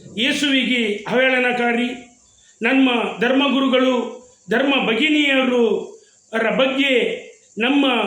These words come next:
ಧರ್ಮದ ಬಗ್ಗೆ ಅವಹೇಳನಕಾರಿ ಭಾಷಣವನ್ನು ಮಾಡ್ತಾ ಇದ್ದಾರೆ. ನಮ್ಮ ಸಮುದಾಯ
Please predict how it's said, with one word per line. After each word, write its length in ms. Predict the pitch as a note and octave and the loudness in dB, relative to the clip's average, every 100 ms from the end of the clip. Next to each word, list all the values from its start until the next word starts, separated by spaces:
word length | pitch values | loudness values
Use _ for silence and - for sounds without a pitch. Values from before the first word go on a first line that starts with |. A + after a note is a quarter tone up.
| - - D#3+ | -6 -10 -4
ಧರ್ಮದ 480 | A#3+ D4+ E4 D#4 C#4+ | -2 0 0 2 2
ಬಗ್ಗೆ 600 | B3+ A#3+ A#3 F#3+ F3+ - A#3+ | 2 0 0 0 -4 -6 0
ಅವಹೇಳನಕಾರಿ 640 | C4 C4 B3+ A#3 A#3 A3+ | 2 2 0 -2 -2 -2
ಭಾಷಣವನ್ನು 500 | F#3 A3 A3+ A3+ G#3 | -2 -2 -2 -2 -2
ಮಾಡ್ತಾ 360 | F#3+ F#3 G3 F3 | -4 -4 -6 -6
ಇದ್ದಾರೆ. 500 | E3+ C#3+ A2+ - - _ _ _ _ _ _ _ _ _ _ _ _ _ _ _ _ _ _ _ _ _ _ _ _ _ _ A#3 | -6 -8 -10 -16 -20 _ _ _ _ _ _ _ _ _ _ _ _ _ _ _ _ _ _ _ _ _ _ _ _ _ _ -2
ನಮ್ಮ 260 | C4 C4+ A#3+ G#3 F3+ - - _ _ _ _ _ _ _ _ - | 4 4 4 -2 -4 -10 -20 _ _ _ _ _ _ _ _ -4
ಸಮುದಾಯ 520 | A3 C4 B3+ A3+ A3+ | 0 2 2 0 0